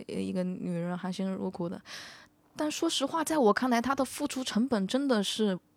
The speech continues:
不大的。坐在麻将桌上，你不用操心任何的具体的小孩的事情，你只需要就是输赢有钱，然后给钱。嗯。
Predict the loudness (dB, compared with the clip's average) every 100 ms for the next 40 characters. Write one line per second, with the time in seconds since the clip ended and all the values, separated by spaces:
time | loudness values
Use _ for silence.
0 | _ -2 6 8 8 4 -6 -14 _ _
1 | _ _ _ _ _ _ -2 4 6 6
2 | 4 2 2 2 2 2 2 0 -2 -4
3 | 0 0 2 4 4 2 2 0 -2 -2
4 | -4 -6 _ _ _ _ -10 -6 -6 -4
5 | -4 -2 -4 -4 -4 -4 -2 -2 -2 -6
6 | -10 -8 -6 -6 -2 0 0 0 -2 -4
7 | 0 2 2 0 -2 -2 -2 0 0 -2
8 | -4 -6 -12 -14 _ _ -12 -12